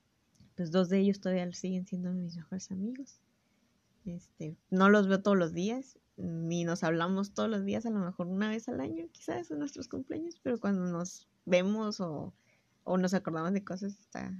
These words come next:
suave recordar lo que pasamos o las curas locales que tenemos y así, que sí perduraron. Y no sé, de verdad ha sido la mejor etapa de mi vida.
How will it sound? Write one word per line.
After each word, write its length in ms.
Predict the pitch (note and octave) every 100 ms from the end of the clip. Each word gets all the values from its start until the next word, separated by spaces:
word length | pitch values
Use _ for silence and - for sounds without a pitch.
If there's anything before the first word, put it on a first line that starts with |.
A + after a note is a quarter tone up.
| G3
suave 400 | - F3+ F3 F3
recordar 460 | F#3+ F#3 - - F3+ _ _ _ _ _ _ _ _ -
lo 240 | G3 F#3+
que 140 | - E3+
pasamos 720 | - D3+ C3+ C3+ D#3 D#3 -
o 180 | - D3+
las 220 | D#3+ E3
curas 400 | - D#3 D#3+ - _ _ _ _ -
locales 540 | G3+ G3 G3 E3+ F#3
que 80 | -
tenemos 460 | G3+ F3 D#3+ F#3 G#3
y 40 |
así, 240 | G3+ - D#4+
que 120 | - G#3
sí 320 | F#3 F3+ F#3 G#3+ -
perduraron. 560 | F#3+ F#3 D#3+ F#3 A#3 _ _ _ _ - _ - - _
Y 640 | G#3 G#3 G3+ G3 F#3+ F#3+ G3+ _ _ _ _ _ _ _ _ _ _ _ -
no 180 | G3 B3
sé, 100 | G4+ A4+
de 260 | - B3+ A#3
verdad 240 | G#3 G#3+
ha 40 | A#3
sido 180 | B3+
la 120 | B3+ A3+
mejor 260 | G3 G3
etapa 240 | G3 - G#3+
de 60 |
mi 120 | G3+
vida. 120 | G3+